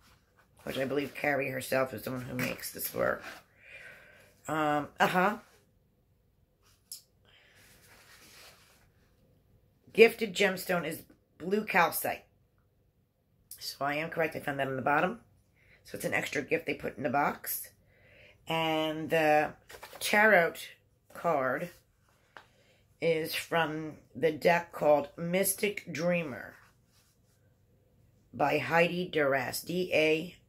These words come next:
R R A S, which you can find on her website, or on, I guess you can probably buy the tarot deck anywhere, but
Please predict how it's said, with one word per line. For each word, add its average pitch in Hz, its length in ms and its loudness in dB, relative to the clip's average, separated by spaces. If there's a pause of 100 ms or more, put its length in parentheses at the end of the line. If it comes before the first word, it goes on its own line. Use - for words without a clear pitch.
(140)
R 139 260 0
R 135 320 0
A 135 260 0
S, - 600 -4 (800)
which - 160 -10
you - 60 -8
can 151 140 -8
find 143 400 -4 (140)
on 147 180 -2
her 147 100 -4
website, 165 580 2 (120)
or 170 460 4
on, 156 340 -4
I 147 80 -6
guess 147 200 -4
you 123 60 -8
can 151 140 -10
probably 131 240 -4
buy 131 220 0
the 135 200 -4
tarot 123 300 -2
deck 107 240 -6
anywhere, 123 420 -2 (760)
but 135 220 -2